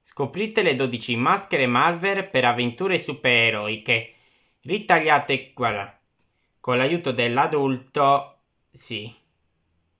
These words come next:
lungo le linee tratteggiate per ricavare le maschere da supereroe.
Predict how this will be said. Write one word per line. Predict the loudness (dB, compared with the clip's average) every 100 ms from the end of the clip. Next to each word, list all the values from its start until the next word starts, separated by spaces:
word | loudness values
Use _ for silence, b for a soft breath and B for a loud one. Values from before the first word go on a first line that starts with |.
| _ _ _ _ _ _ _ _ _ _ _ _ _ _ _ _ _
lungo | -6 -2 2 4
le | 4
linee | 2 2 0
tratteggiate | -2 -2 -2 2 0 0 -6
per | 2 4 4
ricavare | 2 -2 0 4 4 4
le | 0
maschere | -2 -2 -4 -4 -4
da | -6
supereroe. | -10 -14 -14 -14 -16 -10 -10 -10